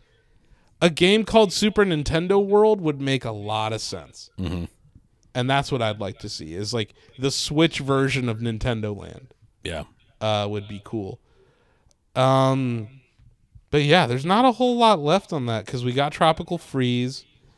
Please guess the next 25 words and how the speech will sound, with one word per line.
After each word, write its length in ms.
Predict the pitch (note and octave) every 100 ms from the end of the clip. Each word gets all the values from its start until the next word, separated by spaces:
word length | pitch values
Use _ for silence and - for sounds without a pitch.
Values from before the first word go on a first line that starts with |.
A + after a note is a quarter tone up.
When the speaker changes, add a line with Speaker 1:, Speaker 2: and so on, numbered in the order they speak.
| _ _ _ _ _
Speaker 1:
you 140 | A#2 B2
know, 140 | A#2+
we 120 | A#2
got 320 | A2+ A#2 C#3
Kart, 520 | - - D3 C3 B2+ B2+ - - - _ _ -
Speaker 2:
Yeah. 140 | -
Speaker 1:
we 100 | B2
got 340 | A#2+ A#2+ C3 B2+
New 200 | C#3 C#3+
Super 300 | - D3 C#3+
Mario 300 | C#3 C#3 C#3
Bros. 340 | C3 C3+ B2+
U. 460 | B2 B2 B2 B2 B2+ - - - _ - - - - _ _
Like, 140 | B2+ B2
those 220 | D3 F#3+
are, 100 | F3
those 300 | A#2 B2+ E3+ E3
are 80 |
probably 480 | A#2 C3+ B2 A#2+ A2+
some 260 | G#2+ C3+ B2
of 60 |
their 120 | A2+ A2
top 300 | - B2 -
selling 340 | B2+ A2 G#2
games. 360 | A#2+ C#3+ B2